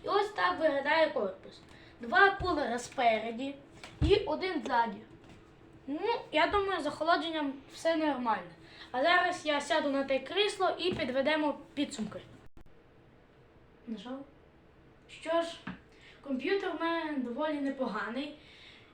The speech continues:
І якщо ви хочете, і с-, збирайте три лайки, я випускаю нове відео, там, де я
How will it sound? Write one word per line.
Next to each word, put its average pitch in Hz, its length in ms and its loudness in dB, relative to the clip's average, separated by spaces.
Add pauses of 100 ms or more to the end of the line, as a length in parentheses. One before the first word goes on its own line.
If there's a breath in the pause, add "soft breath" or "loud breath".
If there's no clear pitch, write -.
І 359 200 -2 (220)
якщо 285 380 -4
ви 320 80 -2
хочете, 320 480 -2 (240)
і 254 80 -8
с-, 233 200 -8 (300)
збирайте 302 640 0
три 311 360 -2
лайки, 240 420 0
я 269 140 -2
випускаю 277 680 -4
нове 254 380 2
відео, 233 460 -4 (460 loud breath)
там, 277 200 -2
де 302 100 -2
я 285 180 -2